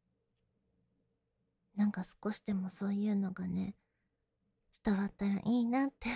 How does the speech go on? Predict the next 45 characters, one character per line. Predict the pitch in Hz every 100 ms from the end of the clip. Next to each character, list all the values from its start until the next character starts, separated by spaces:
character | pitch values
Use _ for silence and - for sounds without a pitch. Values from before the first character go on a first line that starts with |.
| -
<laughs> | - -
思 | 214 208 202
っ |
て | -
い | 196 202
ま | 202 220
す。 | 254 - _ _ _ _ - - - - - - -
は | 262 254
い。 | 247 - _ _ _ _ _ _ _ _ -
そ | - 226
ん |
な | 214 214
感 | - 226 220
じ | -
で、 | 220
今 | 247 233 214
絶 | 240 247
賛 | - - 269 254 247
こ | -
う、 | 240
エ | 240
ム | 247 254
ス | - 247
リ | 254 233
ー |
準 | - 247 240 240
備 | 233
中 | - 233 240 233
み | 247
た | 240 -
い | 208
な | 202
感 | 202 208 208
じ | 202
の | 202 208 - _ _ - - - - _ _ _ _ _ _ _ _ _ _ _ _ _ -
ゆ | 220
ず | 214
ち | -
ゃ | 208
ん | 202
な | 196 196
ん | 190
で | 190
す | 208 -
が、 | 196 196 190 -